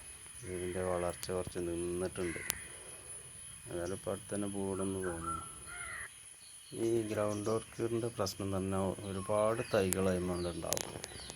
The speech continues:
പിന്നെ ആ ചട്ടിയിൽ അതിനെ ഉൾക്കൊള്ളാൻ കഴിയാതായിട്ട് ഇതിങ്ങോട്ട് ഇങ്ങനെ ഒന്നായിട്ട് കൂട്ടം കുത്തി വളർന്നിട്ട് പിന്നെ അതിനൊരു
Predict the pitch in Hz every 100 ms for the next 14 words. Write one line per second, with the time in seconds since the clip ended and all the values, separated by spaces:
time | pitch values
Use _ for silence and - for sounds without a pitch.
0 | - - - - - 92 90 95 92 90
1 | - 98 98 92 - - - - - -
2 | - - 98 92 - 104 95 92 95 92
3 | - - - - - - - 90 87 90
4 | 92 92 90 90 - 90 90 87 87 87
5 | 87 - - - - - - - - -
6 | - - - - - - - - - -
7 | - - 95 95 98 98 95 95 92 95
8 | - 104 101 95 107 104 95 104 95 92
9 | 90 95 92 98 95 95 90 92 90